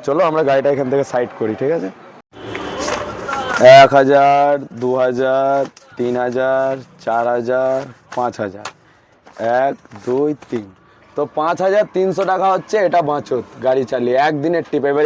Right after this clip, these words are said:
এটা যদি দুদিনের ট্রিপ হয়, আমাদের পাথরের গাড়ি যদি দুদিনের ট্রিপ হয়, ক-, ক টাকা হতে পারে সেটা তোমরা আন্দাজ করে নাও, ক টাকা হচ্ছে, দু ডিভাইড, দু ভাগ করে নাও, তাহলে কত টাকা হতে পারে? আড়াই হাজার, দু হাজার সাতশো, ছশো,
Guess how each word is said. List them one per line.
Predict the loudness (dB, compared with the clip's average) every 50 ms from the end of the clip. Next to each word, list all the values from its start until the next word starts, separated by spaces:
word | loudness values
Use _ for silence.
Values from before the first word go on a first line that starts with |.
| 2
এটা | 0 0 -2 -2
যদি | -2 -2 -4 -2 -2
দুদিনের | -2 -2 -2 0 -2 -2 -2 -2
ট্রিপ | -2 -2 -2 0
হয়, | 2 2 2 2
আমাদের | 0 -2 -2 -4 -4 -8 _ -4 -4
পাথরের | -2 -2 0 0 0 0
গাড়ি | 0 0 0 0
যদি | 0 -2 -2 -2
দুদিনের | -2 -2 -2 -2 -2 -2 -2 -2
ট্রিপ | -4 -2 -2 -2
হয়, | -2 -4 -6 -12 -20 -20 -20 _ _ _ _ _ _
ক-, | -4 -4 -2 0
ক | 0 2 2 2
টাকা | 2 2 2
হতে | 2 0 0 0
পারে | 0 0 0 0
সেটা | -2 -2 -2 -2
তোমরা | -2 -2 -2 -2 -2
আন্দাজ | -2 -2 -4 -4 -4 -4
করে | -4 -4 -4
নাও, | -4 -6 -4
ক | -4 -4 -2 -2
টাকা | -2 -2 -2 -4
হচ্ছে, | -6 -6 -10 -12 -8 -6
দু | -6 -6 -4 -2
ডিভাইড, | -2 -2 0 0 0 0 0 -2 -2 -4
দু | -4 -4 -4 -6
ভাগ | -8 -8 -8 -6
করে | -4 -2 -2 -2
নাও, | -2 -4 -6 _ _ _ _ _ _
তাহলে | -6 -6 -4 -4
কত | -4 -4 -4 -4
টাকা | -4 -4 -4
হতে | -4 -6 -8 -12
পারে? | -14 -16 -20 _ _ _ -20 -20 -16 _ -2
আড়াই | 0 2 2 2 2
হাজার, | 0 0 -2 -4 -6 -10 -16 -20 -20 -20 -20 -20 -20 -10 -6 -2
দু | -2 0
হাজার | 0 0 -2 -4 -4 -6
সাতশো, | -6 -6 -6 -6 -6 -6 -6 -4 -4
ছশো, | -4 -6 -6 -4 -6 -8